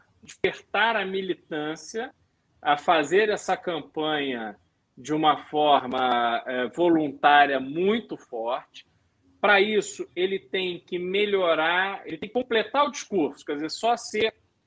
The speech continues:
o, o cara que prende os corruptos não é suficiente, porque hoje a gente passa por um problema econômico muito grande. É, o Pastore, que ele aparentemente elegeu ali como o, o, a referência econômica dele,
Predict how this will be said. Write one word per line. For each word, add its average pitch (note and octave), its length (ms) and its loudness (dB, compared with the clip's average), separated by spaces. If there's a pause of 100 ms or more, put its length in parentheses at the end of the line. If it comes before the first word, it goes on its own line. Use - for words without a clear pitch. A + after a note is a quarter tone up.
(160)
o, E3+ 560 0
o D3+ 60 -6
cara F3 360 0
que E3+ 380 -14 (100)
prende F3+ 320 0
os D3+ 100 -12
corruptos G3 760 -4
não G#3 180 -2
é G#3 100 2
suficiente, G#3+ 520 -4
porque G#3 260 -6
hoje G#3 160 2
a G3+ 60 -4
gente G3+ 200 -8
passa G3 360 0
por G3 120 -10
um F#3 60 -6
problema F3+ 460 0
econômico E3+ 520 -4
muito F#3 480 0
grande. D3+ 560 0 (680)
É, D3+ 320 8
o E3+ 100 2
Pastore, F3 800 6
que - 120 -4
ele E3 280 2
aparentemente D3+ 600 -2
elegeu D3+ 500 0
ali C#3 260 -2
como C#3+ 640 -4 (380)
o, C3 1120 0
o, - 40 -6
a C3+ 80 0
referência D#3 680 0
econômica D3+ 640 -2
dele, B2+ 580 2